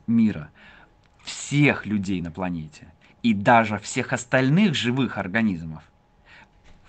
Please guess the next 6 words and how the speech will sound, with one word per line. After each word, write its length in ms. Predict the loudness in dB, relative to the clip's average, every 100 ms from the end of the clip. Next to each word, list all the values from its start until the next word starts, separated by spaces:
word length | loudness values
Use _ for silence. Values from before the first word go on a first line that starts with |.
| _ _
резко 340 | -2 -2 -2
возрастут, 600 | -4 -2 -4 -6 -12 -14 _ _ _ -14 -4
потому 300 | 2 2 2
что 440 | 0 4 4 4 -6 _ _ _ _ _ _ _ _ _ _
мы, 460 | 0 2 2 0 -6 _
человечество, 800 | -8 0 2 2 -2 -10 -18 -20